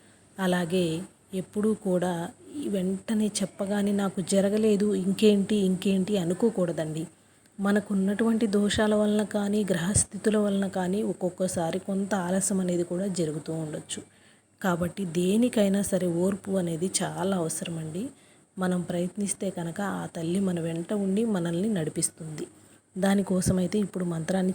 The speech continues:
చెప్పడం జరుగుతుందండి. "వజ్రసేన వక్రతుండ దేవసేన వారాహి భవతి భవ.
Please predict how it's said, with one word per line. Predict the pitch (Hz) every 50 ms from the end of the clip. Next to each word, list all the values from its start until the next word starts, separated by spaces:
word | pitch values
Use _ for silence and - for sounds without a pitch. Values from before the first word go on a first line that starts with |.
| -
చెప్పడం | 190 - - 170 170 185 170
జరుగుతుందండి. | 160 160 156 156 160 - - 170 156 156 156 151 156 160 190 254 349 370 - - _ _ _ _ _ _ _ -
"వజ్రసేన | 190 190 196 190 180 185 233 254 269 262 - 240 220 208 208 208 240
వక్రతుండ | 277 262 208 180 - - - 196 190 185 - 175 165 165 165 175 180 175 160 151 - - - 202
దేవసేన | 175 202 196 202 208 220 220 226 226 220 - 208 190 190 190 190 214
వారాహి | 220 196 175 170 165 170 170 180 185 185 180 180 175 - 202 233 277 285
భవతి | 214 170 180 196 196 196 196 196 - 254 294 302
భవ. | 208 170 165 160 156 170 175 165 151